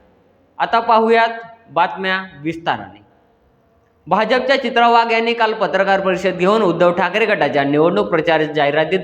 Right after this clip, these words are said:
पॉर्न स्टारचा वापर केला असल्याचा आरोप केला होता.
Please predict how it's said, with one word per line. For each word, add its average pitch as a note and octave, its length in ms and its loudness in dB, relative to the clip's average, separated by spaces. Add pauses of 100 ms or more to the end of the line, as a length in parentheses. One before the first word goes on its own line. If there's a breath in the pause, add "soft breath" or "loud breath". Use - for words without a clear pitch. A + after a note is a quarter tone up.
पॉर्न E3+ 180 2
स्टारचा F#3 420 0
वापर D#3 380 2
केला E3+ 240 2
असल्याचा E3 460 0
आरोप C3+ 460 0
केला C#3 180 2
होता. E3 360 0